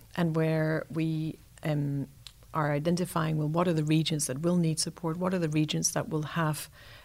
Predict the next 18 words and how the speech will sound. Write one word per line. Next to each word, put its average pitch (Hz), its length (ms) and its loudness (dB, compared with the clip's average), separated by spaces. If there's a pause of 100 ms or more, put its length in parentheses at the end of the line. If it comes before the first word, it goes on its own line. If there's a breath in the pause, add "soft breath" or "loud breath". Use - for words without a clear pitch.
(120)
um, 147 480 2
a - 40 -16
particular 151 480 0
challenge 147 480 2
as 147 100 -2
part 147 260 0
of 143 40 0
the 143 60 0
transition. 170 680 -2 (300 loud breath)
So 156 120 -8
that 151 200 -2
could 151 160 -2
be 135 160 -2
regions 156 400 0
that 151 160 0
are 147 80 2
dependent 147 480 0
on, 139 220 0